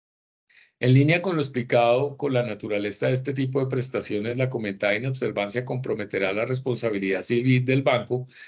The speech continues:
salvo que demuestre el acaecimiento de una causa extraña que impida que el daño pueda imputársele jurídicamente, es decir, la institución financiera no puede exonerarse del deber de indemnizar con la simple prueba de haber obrado de manera dirigente.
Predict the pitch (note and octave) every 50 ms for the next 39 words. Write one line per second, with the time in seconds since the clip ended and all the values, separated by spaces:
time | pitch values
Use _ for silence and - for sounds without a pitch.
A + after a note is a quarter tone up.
0 | - _ - - D3 D3 C#3+ C3+ D#3 D3+ - D#3+ C#3+ C3 B2+ A#2+ A#2+ - C#3 C3+
1 | C3+ C#3+ C3+ C3 D3 C3 B2+ B2+ A#2 A#2 G#2+ G#2 G2+ A2+ B2+ B2 A#2+ B2+ B2+ C3
2 | C3+ C3 B2+ B2+ C3 B2+ - - C3+ B2+ B2 C3+ C3+ C3 C3 - - - G#2 G#2
3 | A2+ A2 - B2+ A#2+ A2 G#2 G#2 G#2 A2+ A2+ - A#2+ A#2 A#2+ A#2+ - B2+ B2 -
4 | G#2+ G#2+ - C3 B2+ C3 A#2+ B2+ B2+ A2 G2+ G#2+ A#2+ - C3 B2 A#2+ A#2 A2+ A#2
5 | C#3+ C#3+ D3 - - - - - - _ - C3+ C3+ C#3+ D#3 - F3 E3+ D#3+ D#3
6 | D#3+ D#3 D3+ D#3+ D3+ - C#3 B2+ C3 C3 B2 B2+ C3+ C#3 C#3 C#3 C#3 C3+ - C#3+
7 | C3 B2 B2+ C3 C3 C3 C3 C3 C3 B2 B2 B2 B2 A#2 B2 B2+ - - B2 A2+
8 | G#2+ G#2 G#2 G2+ G#2 G#2 G#2 - C3+ B2 C3 C3 B2+ A2+ G#2 G2+ G2 G2 A#2 A#2+
9 | B2 C3 C3 C3 C3+ C3+ C3 C3+ C3 C3 C3 C3 - _ _ _ _ _ _ _
10 | _ _ - C#3+ D3 C#3 B2 B2+ C3+ C3+ C3 C3 C#3+ C#3+ C#3 C3 - C#3+ C#3+ C3+
11 | C3 C3 C3+ C3+ B2+ A#2 A2 G#2+ G#2 G#2 A2 A#2 A#2+ A#2+ A#2 A#2 A#2 A#2+ A#2+ A#2
12 | A2 G#2 G2+ G2 G2+ G#2 G#2 G#2+ G#2+ G#2+ A#2+ C3+ B2 - - E2+ -